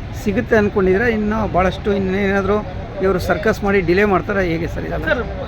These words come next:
Speaker 2: ಸಗ್-, ಸಿಗುತ್ತೆ ಅನ್ನೋದು ನಾವು ಎಲ್ಲಿ ಸರ್? ಈಗ ಇಷ್ಟು ದಿನದಿಂದ ಮಾಡ್ತಾ ಇದೀವಿ, ಯಾರು ಒಬ್ಬ ಒ-, ಇಷ್ಟೆಲ್ಲ ಯಾರು ಸರ್ ಇವ್ ಪ್ರಜೆ-, ಪ್ರಜೆಗಳಲ್ವಾ? ನಾವು ತಾನೇ ಅವ್ರನ್ನ ನಾಮಕ-, ಇವ್ರನ್ನ ಎಲೆಕ್ಷನ್ ಮಾಡಿ, ವೋಟ್ ಮಾಡಿ ಅವ್ರನ್ನ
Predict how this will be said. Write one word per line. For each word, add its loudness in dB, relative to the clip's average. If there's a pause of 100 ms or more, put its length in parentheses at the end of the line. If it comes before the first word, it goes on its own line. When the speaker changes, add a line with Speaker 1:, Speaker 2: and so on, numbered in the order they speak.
(140)
Speaker 2:
ಸಗ್-, -4
ಸಿಗುತ್ತೆ -4
ಅನ್ನೋದು 0
ನಾವು 0
ಎಲ್ಲಿ -4
ಸರ್? -4
ಈಗ -2
ಇಷ್ಟು -4
ದಿನದಿಂದ -2
ಮಾಡ್ತಾ -2
ಇದೀವಿ, -2
ಯಾರು 2
ಒಬ್ಬ -4
ಒ-, -2
ಇಷ್ಟೆಲ್ಲ -2 (140)
ಯಾರು -4
ಸರ್ 0
ಇವ್ -4
ಪ್ರಜೆ-, -4
ಪ್ರಜೆಗಳಲ್ವಾ? 0 (500)
ನಾವು 2 (100)
ತಾನೇ 2
ಅವ್ರನ್ನ 0 (140)
ನಾಮಕ-, -2 (220)
ಇವ್ರನ್ನ -4
ಎಲೆಕ್ಷನ್ -4
ಮಾಡಿ, -2
ವೋಟ್ -4
ಮಾಡಿ -4 (280)
ಅವ್ರನ್ನ -4